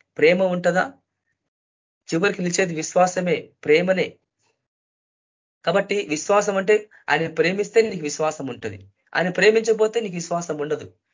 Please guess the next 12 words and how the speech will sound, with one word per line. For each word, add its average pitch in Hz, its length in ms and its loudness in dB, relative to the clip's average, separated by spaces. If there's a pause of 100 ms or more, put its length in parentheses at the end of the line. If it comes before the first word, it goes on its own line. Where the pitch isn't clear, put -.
(160)
ఒకవేళ 190 300 4
విశ్వసించి 214 720 -4 (340)
ఆయన 160 140 -2
ప్రేమించకపోయినా 190 680 -2
కష్టమే. 147 540 -4 (560)
కొంతమంది 180 280 -2
నమ్ముతారు 175 640 0
కానీ 160 180 -4
ప్రేమించరు, 147 600 -2 (420)
ఇది 165 160 0
కూడా 262 140 6
కష్టమే. 180 600 -4